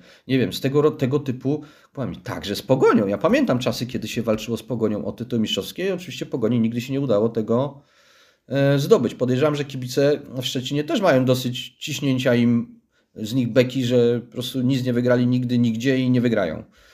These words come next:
I chcą udowodnić, że jednak będzie inaczej. Mm, a zatem, mówiąc krótko, wieszczę... e, bardzo nerwowe, e, ile? Cztery, niecałe cztery miesiące na wiosnę.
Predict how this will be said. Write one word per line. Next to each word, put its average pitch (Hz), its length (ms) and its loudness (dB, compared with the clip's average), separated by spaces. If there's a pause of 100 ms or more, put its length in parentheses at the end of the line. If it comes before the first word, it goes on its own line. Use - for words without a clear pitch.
(120)
I 110 60 -14
chcą - 200 -2
udowodnić, 127 420 2
że 131 80 0
jednak 127 220 0
będzie 139 240 -2
inaczej. 104 500 -2 (520)
Mm, 107 280 -6 (100)
a 120 100 2
zatem, 143 340 6
mówiąc 135 340 2
krótko, 147 480 0
wieszczę... 131 720 0 (540)
e, 117 1000 0 (480)
bardzo 120 580 4
nerwowe, 104 760 0 (300)
e, 92 240 -16
ile? 160 280 -4
Cztery, - 600 -2
niecałe 117 300 0
cztery 107 240 -4
miesiące 98 440 -8
na 85 100 -8
wiosnę. - 300 -14